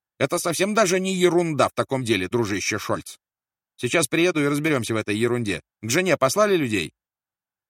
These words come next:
Жена два месяца назад ушла от него. Он лежал в госпитале после контузии, а она ушла.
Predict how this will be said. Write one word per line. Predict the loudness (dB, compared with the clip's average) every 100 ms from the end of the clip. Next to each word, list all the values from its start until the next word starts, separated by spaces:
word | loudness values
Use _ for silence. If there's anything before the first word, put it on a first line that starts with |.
| _ -12
Жена | -6 -2 -2 -2
два | -4 -6
месяца | -6 -6 -8
назад | -6 -6 -6 -8
ушла | -10 -10 -12
от | -12
него. | -18 -20 -20 _ _ -6
Он | -4 -4 -8
лежал | -6 -4 -2 -4
в | -4
госпитале | -4 -4 -6 -12 -10
после | -10 -12
контузии, | -10 -10 -8 -8 -6
а | -4 -4
она | -4 -6
ушла. | -6 -10